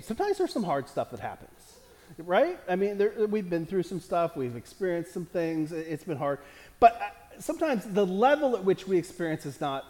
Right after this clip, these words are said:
as some others have experienced. You know, I've, uh, you know, I, I've read a lot because of my, um, my academic stuff on the Holocaust. You know,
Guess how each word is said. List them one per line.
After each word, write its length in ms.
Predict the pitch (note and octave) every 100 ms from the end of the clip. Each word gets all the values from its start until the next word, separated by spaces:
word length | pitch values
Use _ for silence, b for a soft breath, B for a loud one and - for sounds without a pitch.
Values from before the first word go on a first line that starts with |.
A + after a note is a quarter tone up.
| b b b -
as 180 | C3+
some 160 | - D3
others 220 | C3 B2
have 140 | B2+ A2+ -
experienced. 560 | A#2 - A2+ D#2 - - - b b b b b b b -
You 100 | C#3+
know, 180 | C#3+
I've, 240 | D3+ D#3+ C#3
uh, 260 | D#3+ C#3+ A#2 - - b b b b b b _ -
you 120 | A#3 D3+
know, 180 | B2+ A#2+ B B B
I, 80 | E3+ -
I've 280 | F#3 D#3 D3
read 440 | D#3+ G3 G3 F#3
a 100 | -
lot 460 | E3 E3 D#3+ D#3 E3+
because 300 | D3+ D#3 C3
of 140 | C#3
my, 260 | C3+ B2+ A#2 - b b -
um, 400 | A2+ F#2+ G#2 B2+
my 260 | C#3+ A#2 A2 - C#3
academic 500 | C3+ B2 C#3+ C#3+ C#3
stuff 300 | - C3 - -
on 320 | C#3 C3 A#2+ - B B _ _ - -
the 80 | C3+
Holocaust. 720 | F#3 F#3 - F2+ - - - - - _ _ _ _ _ _ _ _ _ _ _ _ _ -
You 140 | D#3+
know, 200 | C3 B2+